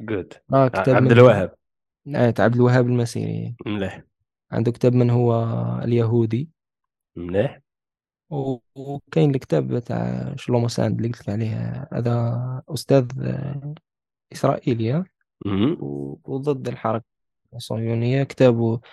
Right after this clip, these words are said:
Speaker 2: عنده اختراع الشعب اليهودي، وكتاب آخر، آه،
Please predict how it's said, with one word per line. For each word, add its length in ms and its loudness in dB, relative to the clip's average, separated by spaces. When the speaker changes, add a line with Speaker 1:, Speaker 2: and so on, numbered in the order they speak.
Speaker 2:
عنده 240 4
اختراع 380 4
الشعب 340 2
اليهودي، 1300 0
وكتاب 380 0
آخر، 520 -4
آه، 440 -6